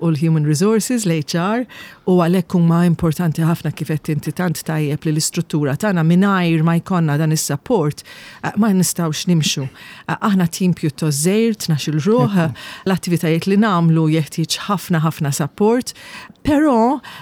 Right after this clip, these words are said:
Speaker 1: naħseb illi l-idea li nieħdu, kull, kull struttura fiha t-tajjeb tagħha, jiġifieri le, maħniex, eh, ministeru, m'għandna xejn x'naqsu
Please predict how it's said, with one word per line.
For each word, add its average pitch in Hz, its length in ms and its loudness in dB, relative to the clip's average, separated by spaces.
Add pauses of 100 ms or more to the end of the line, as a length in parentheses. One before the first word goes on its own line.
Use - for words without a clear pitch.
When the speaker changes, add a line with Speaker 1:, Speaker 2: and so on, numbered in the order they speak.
Speaker 1:
naħseb 254 540 0
illi 240 480 2
l-idea 214 640 2
li 202 360 4
nieħdu, 226 400 2 (420)
kull, 302 200 0
kull - 200 0
struttura 339 340 0
fiha 214 240 0
t-tajjeb 226 380 -4
tagħha, 170 400 -4
jiġifieri 214 540 2 (560)
le, 196 360 4
maħniex, 180 800 2 (260)
eh, 156 200 2
ministeru, 220 800 4
m'għandna 170 640 4
xejn 185 400 -2
x'naqsu - 420 -4